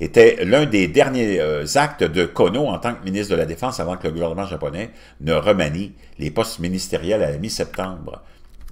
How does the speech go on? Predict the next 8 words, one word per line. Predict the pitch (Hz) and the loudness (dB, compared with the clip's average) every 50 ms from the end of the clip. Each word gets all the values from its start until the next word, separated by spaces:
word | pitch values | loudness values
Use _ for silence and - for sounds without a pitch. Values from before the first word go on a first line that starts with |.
| - - | -4 2
Kono | - 101 92 95 135 180 175 | 4 4 4 4 4 2 2
a | 131 | 2
par | - 101 92 | 2 2 0
le | 87 82 - | 2 2 2
passé | 98 90 80 76 - - 131 | 0 0 0 0 -2 -2 -2
exprimé | 120 87 - - - - 85 80 85 80 80 - - - - - | -2 -4 -4 -6 -6 -4 -4 -2 -2 -4 -6 -6 -10 -18 -20 -16
son | - - - 95 90 | -4 -2 0 0 0
scepticisme | - - - 202 202 - - - 143 135 - - 196 214 214 - - - - 82 76 71 | 2 2 0 0 0 -4 -6 -4 -2 -2 0 0 2 0 2 2 0 0 -2 -2 -6 -6